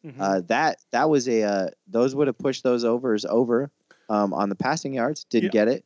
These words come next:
Speaker 1: Yep. Yep.
Speaker 2: Uh, I got, so the, my big winner of the day. Do you wanna guess?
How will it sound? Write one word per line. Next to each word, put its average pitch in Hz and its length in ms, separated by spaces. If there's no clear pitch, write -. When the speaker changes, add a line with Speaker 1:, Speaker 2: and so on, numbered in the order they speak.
Speaker 1:
Yep. 151 200
Yep. 185 100
Speaker 2:
Uh, 120 360
I 123 80
got, 135 300
so 131 380
the, 123 120
my 123 280
big 143 160
winner 160 260
of 185 80
the 190 80
day. 233 220
Do 214 160
you 147 40
wanna 135 140
guess? 180 360